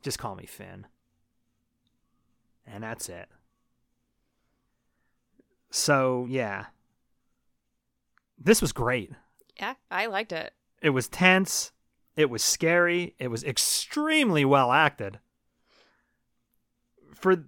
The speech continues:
Speaker 1: for these kids having so few credits to their name, they were fucking awesome.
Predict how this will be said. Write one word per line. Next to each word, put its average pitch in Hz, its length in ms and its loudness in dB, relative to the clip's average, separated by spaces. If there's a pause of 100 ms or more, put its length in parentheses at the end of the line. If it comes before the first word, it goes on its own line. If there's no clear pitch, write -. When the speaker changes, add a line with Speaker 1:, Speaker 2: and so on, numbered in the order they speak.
(120)
Speaker 1:
for 196 160 4
these 262 200 4
kids 214 240 4
having 156 340 0
so 165 280 6
few 160 260 2
credits 131 420 -2
to 123 80 -8
their 110 160 -6
name, 104 320 -10 (360)
they 202 140 0
were 269 140 2
fucking 190 680 2
awesome. 160 520 4